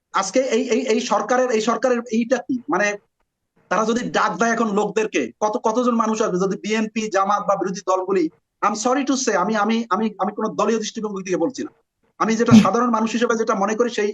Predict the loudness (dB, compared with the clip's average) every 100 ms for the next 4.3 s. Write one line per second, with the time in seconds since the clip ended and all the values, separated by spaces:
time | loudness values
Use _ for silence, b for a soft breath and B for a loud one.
0 | -2 -4 -2 -6 -6 -6 -2 0 0 -2
1 | -4 -14 _ _ _ -4 -2 0 0 0
2 | 0 0 0 -2 -10 -18 _ _ _ _
3 | _ -2 0 0 -4 -14 -4 0 0 0
4 | 0 0 0